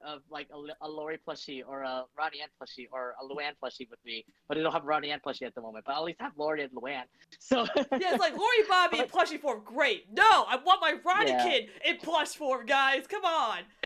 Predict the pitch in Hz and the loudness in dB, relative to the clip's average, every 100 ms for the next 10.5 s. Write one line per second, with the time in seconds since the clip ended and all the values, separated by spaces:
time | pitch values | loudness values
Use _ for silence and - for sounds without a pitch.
0 | - - 453 440 440 427 - 427 403 381 | -12 -8 -4 0 4 4 4 2 2 2
1 | 370 359 359 - 415 359 330 285 214 180 | 2 2 0 0 6 6 6 0 0 -2
2 | 196 - - 427 415 330 302 247 190 180 | -8 -14 0 2 4 4 4 4 0 -8
3 | - _ 381 427 403 349 226 233 175 214 | -14 _ 2 4 4 -2 0 -2 -2 -6
4 | - - - - 226 - - _ _ _ | -12 -14 -14 -6 -4 -4 -12 _ _ _
5 | _ 269 220 220 180 165 202 196 180 - | _ -4 2 2 2 0 -6 -8 -10 -12
6 | 196 190 196 185 170 165 151 - 147 147 | -10 -6 -6 -6 -10 -10 -12 -12 -14 -14
7 | 131 - - 120 - 120 110 135 135 - | -14 -16 -16 -16 -14 -18 -18 -12 -10 -6
8 | - - _ _ 151 139 - 226 240 190 | -8 -10 _ _ -8 -6 -2 -2 -2 -6
9 | 175 175 160 156 135 143 120 117 127 151 | -8 -10 -8 -8 -6 -8 -8 -8 -8 -10
10 | - 127 123 117 113 | -10 -8 -6 -8 -14